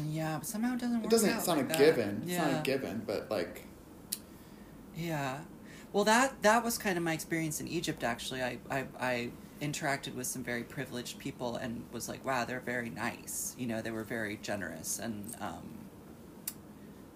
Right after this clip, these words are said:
Speaker 1: um, fun and excited, and that was good. That was a, a
Speaker 2: Engaged, yeah.
Speaker 1: positive experience for me.
Speaker 2: That's great.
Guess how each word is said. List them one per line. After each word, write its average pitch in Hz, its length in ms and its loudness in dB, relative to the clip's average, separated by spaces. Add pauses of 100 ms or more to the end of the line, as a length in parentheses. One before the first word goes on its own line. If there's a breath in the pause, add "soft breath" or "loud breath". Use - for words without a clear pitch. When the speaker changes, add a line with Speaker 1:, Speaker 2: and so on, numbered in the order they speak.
(140)
Speaker 1:
um, 98 360 -4 (160)
fun 101 380 -2
and 98 140 -8
excited, - 600 -6
and - 140 -10 (840)
that 127 140 -4
was - 120 -8
good. - 240 -8
That 160 140 4
was 156 120 0
a, - 40 -2
a - 20 -4
Speaker 2:
Engaged, - 380 -6
yeah. 147 80 -8
Speaker 1:
positive 139 340 -2
experience 110 640 -8
for - 120 -12
me. - 80 -12
Speaker 2:
That's - 120 -8
great. 151 240 -12